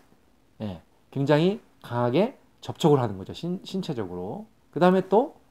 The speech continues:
야구. 예, 물론, 어, 손으로 치는 건 아니지만 야구를 통해서 공을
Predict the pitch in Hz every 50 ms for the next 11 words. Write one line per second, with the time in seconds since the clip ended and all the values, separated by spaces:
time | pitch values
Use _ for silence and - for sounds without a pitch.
0 | _ _ _ _ _ _ _ _ _ _ _ _ _ _ _ _ _ _ _ _
1 | _ - 135 143 147 160 143 135 117 - _ _ _ _ 120 113 113 135 160 175
2 | 190 214 269 302 - _ _ _ _ _ _ _ - 107 110 107 104 104 - -
3 | 254 269 262 247 - - - 196 180 170 185 165 127 107 98 104 120 160 180 151
4 | 104 92 - - _ _ _ _ - 123 127 143 147 175 180 175 175 170 175 175
5 | 175 165 160 151 190 220 277 - - _ _ _ _ _ _ _ _ _ - 143
6 | 151 175 180 208 233 -